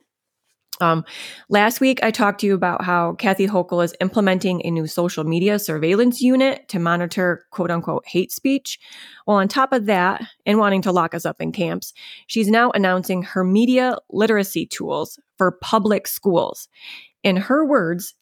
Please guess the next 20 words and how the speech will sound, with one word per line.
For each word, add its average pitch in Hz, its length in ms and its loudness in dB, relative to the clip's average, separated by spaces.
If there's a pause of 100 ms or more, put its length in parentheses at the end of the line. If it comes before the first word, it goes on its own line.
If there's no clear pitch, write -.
(140)
this 208 200 0
will 190 140 0
teach - 320 -2
students 214 540 -2 (260)
how 196 200 0
to 185 140 -6
spot - 420 -2
conspiracy 240 760 2
theories, 262 500 0 (140)
misinformation, 196 1040 0 (400)
disinformation, 175 1080 0 (300)
and 190 200 2 (120)
online 175 500 0
hate. - 540 -8 (1300)
Kathy 208 300 -2
Hochul 220 340 -2
says, - 440 0 (520)
"Today, 247 380 2
I'm 196 140 2
directing 208 600 0